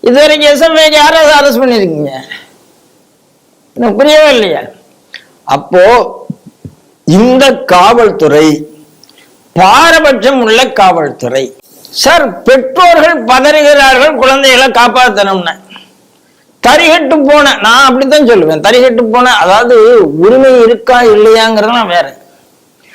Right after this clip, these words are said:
ஆனால் டிசிப்ளின் ஒரு, நீங்க லவ் பண்ணுங்க, யாரு வேண்டாம்னா, ஆனா கல்லூரி நேரத்தை தாண்டி ஏன் போகிறீர்கள்? ஹாஸ்டல் நேரத்தை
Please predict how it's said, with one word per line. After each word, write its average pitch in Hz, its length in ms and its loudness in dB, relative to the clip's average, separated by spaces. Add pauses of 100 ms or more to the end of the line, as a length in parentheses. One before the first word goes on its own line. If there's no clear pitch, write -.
(180)
ஆனால் 302 480 0
டிசிப்ளின் 320 720 0
ஒரு, 247 180 -2
நீங்க 156 260 -4
லவ் 208 200 0
பண்ணுங்க, 269 520 -2
யாரு 233 260 0
வேண்டாம்னா, 208 640 -2 (580)
ஆனா 302 240 0
கல்லூரி 311 640 -2
நேரத்தை 302 480 0
தாண்டி 311 280 -2
ஏன் 302 220 0
போகிறீர்கள்? 190 680 -2 (1200)
ஹாஸ்டல் 269 380 -2
நேரத்தை 269 420 -2